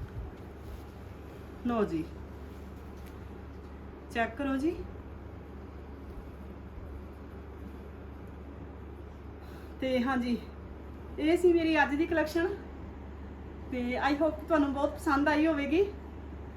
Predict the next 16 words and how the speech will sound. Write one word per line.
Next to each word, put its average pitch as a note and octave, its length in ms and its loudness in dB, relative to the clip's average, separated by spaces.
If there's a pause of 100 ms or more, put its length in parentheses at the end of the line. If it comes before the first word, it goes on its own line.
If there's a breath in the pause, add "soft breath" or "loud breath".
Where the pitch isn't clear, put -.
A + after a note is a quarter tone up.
(300)
ਤੇ C#4+ 120 2
ਤੁਸੀਂ F4 680 8 (200)
ਮੇਰੀ C#4+ 300 6
ਕਲੈਕਸ਼ਨ D#4+ 640 4
ਕੁਮੈਂਟ D4+ 600 4
ਕਰਕੇ F4+ 260 6
ਮੈਨੂੰ F4+ 200 10
ਜ਼ਰੂਰ D#4 260 4
ਦੱਸਿਆ F4+ 300 4
ਕਰੋ E4 180 4
ਕਿ F4 80 0
ਤੁਹਾਨੂੰ D4+ 260 4
ਕਿੱਦਾਂ D4 240 4
ਦੀ E4 80 8
ਲੱਗੀ D#4 260 6
ਜੀ। F4+ 140 6